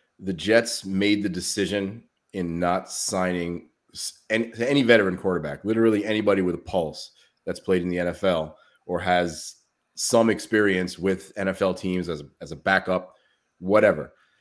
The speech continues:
The moment that, that A-Rod got injured, Carson Wentz and, and, and Matt Ryan have reached out to the team. One of those, one of those guys should be on the team right now, okay? The issue that I have with giving up on Zach now is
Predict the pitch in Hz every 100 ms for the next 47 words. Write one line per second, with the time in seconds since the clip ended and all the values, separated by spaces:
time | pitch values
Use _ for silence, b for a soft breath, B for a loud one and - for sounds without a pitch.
0 | _ _ _ _ _ _ 98 87 107 107
1 | 113 117 113 95 104 98 - - _ _
2 | _ 95 107 95 95 98 95 87 80 80
3 | 76 - 90 85 82 76 71 67 - -
4 | 80 90 87 82 78 107 104 101 95 82
5 | 76 82 78 85 82 90 85 95 95 87
6 | 95 92 95 90 90 101 90 92 - _
7 | 95 113 110 101 90 98 139 165 147 131
8 | 123 120 101 101 92 - 92 82 92 _
9 | 82 90 82 67 - _ _ _ _ 90
10 | 101 95 92 _ _ _ _ _ _ -
11 | 107 143 156 135 123 120 123 120 117 113
12 | 98 98 87 87 104 104 101 101 90 87
13 | 101 95 95 95 92 90 87 85